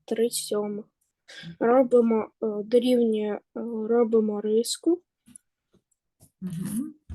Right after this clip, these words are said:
Speaker 1: Е, зверху, а, нам треба п'ять помножити на п'ять, це в нас двадцять п'ять, і
Speaker 2: Плюс
Speaker 1: плюс
Speaker 2: три.
Speaker 1: три, це в нас двадцять вісім, е, п'ятих. Знизу.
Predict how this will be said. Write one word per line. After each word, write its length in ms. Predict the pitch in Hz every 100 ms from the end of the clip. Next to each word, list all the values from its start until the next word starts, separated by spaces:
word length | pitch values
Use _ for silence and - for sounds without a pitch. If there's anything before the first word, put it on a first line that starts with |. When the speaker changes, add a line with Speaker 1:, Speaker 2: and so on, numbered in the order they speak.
| - _ _ _
Speaker 1:
Е, 200 | 247 233
зверху, 640 | 233 240 240 277 285 269 - - - 240 320
а, 300 | - 247 214 226
нам 380 | 233 262 269
треба 500 | 269 262 262 233 233 226
п'ять 640 | 233 233 254 269 247 - -
помножити 1400 | 240 240 240 247 240 _ _ _ _ - 240 220 - 226
на 140 | 226 220
п'ять, 300 | 233 240 311
це 180 | - 285
в 20 |
нас 220 | 247 214
двадцять 580 | 220 226 220 220 - _
п'ять, 380 | - 214 208 196 _ - - - _
і 100 | -
Speaker 2:
Плюс 100 | 214
Speaker 1:
плюс 480 | 233 262 285 190 -
Speaker 2:
три. 200 | 202 196
Speaker 1:
три, 280 | 240 233 208
це 240 | - 233
в 40 | 233
нас 180 | 254 233
двадцять 600 | 233 233 247 - 226 - 208
вісім, 560 | 226 254 - 349 349 - _ - - - -
е, 260 | 233 226 220 220
п'ятих. 1200 | 226 220 220 208 _ _ _ - 240 311 311 _ _ _ _ _ _ _ _ _ _ 269
Знизу. 460 | 269 269 294 277